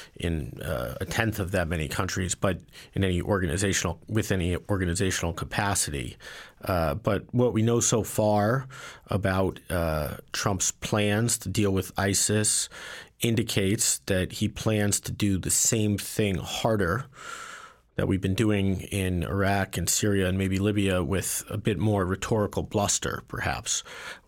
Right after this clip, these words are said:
I haven't seen any indication, there has been no indication that we're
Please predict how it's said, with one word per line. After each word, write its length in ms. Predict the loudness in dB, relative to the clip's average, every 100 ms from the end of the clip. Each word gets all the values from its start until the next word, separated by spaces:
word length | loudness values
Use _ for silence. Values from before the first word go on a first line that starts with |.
| -2
I 60 | 2
haven't 180 | 2 2
seen 180 | 2
any 180 | 4 4
indication, 680 | 2 0 0 2 2 2 2
there 120 | 2
has 200 | 2 2
been 140 | 0 2
no 120 | 2
indication 720 | 0 0 -2 0 0 -2 -4 -10 -18 -20 -4
that 320 | 0 0 0
we're 300 | 0 0 0